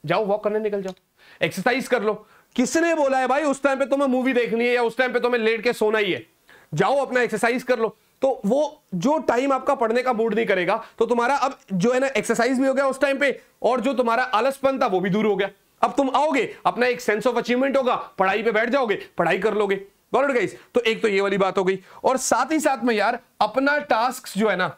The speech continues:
देखो आपको, आपको डेली बेसिस पर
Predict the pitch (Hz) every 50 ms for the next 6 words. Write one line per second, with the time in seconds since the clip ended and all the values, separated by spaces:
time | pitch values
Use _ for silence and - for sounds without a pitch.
0 | - - 160 185 185 160 143 - _ _ _ _ - - - _ _ _ _ _
1 | _ _ _ _ _ _ _ _ _ - 202 226 254 269 269 - - - 214 196
2 | 196 233 226 - - _ _ _ - 214 240 269 254 - - - - 226 240 220
3 | 185 165 208 226 254 285 277 247 226 208 196 - 208 185 - - 196 208 220